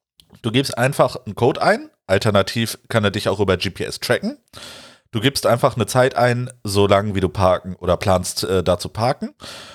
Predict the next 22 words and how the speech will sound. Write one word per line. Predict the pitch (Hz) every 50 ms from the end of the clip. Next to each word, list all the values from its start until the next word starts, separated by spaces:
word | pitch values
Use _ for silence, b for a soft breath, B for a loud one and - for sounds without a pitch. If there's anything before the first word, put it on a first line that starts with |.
| B B B B
Und | - 139 143 151 - - 143
dann | 123 120
wird | 123
das | 127 120 -
Ganze | - 113 127 - -
einfach | 127 175 170 180 -
über | - - 151 156
PayPal | - - 101 104 - - 139 139
abgerechnet. | - 131 - - 90 71 76 82 - - - - - - - - _ _ _ _ _ _ _ _ _ _ _ _ _ _ _ _ _ -
Das | - 104 - 98
ist | 98 - - - - - _ _ _ -
richtig | - - 196 - 254 208 - - -
easy, | 151 170 165 160 160 151
richtig, | 120 117 - - - 151 151 156 - - -
äh, | - 90 117 117 113 110 - -
nice | 110 110 101 -
to | - - 127
have. | 120 123 -
Du | - 110
kannst | - 107 101 98 - -
vorher | - - - 123 147 175 170 160
sehen, | 147 135 139 135 139 139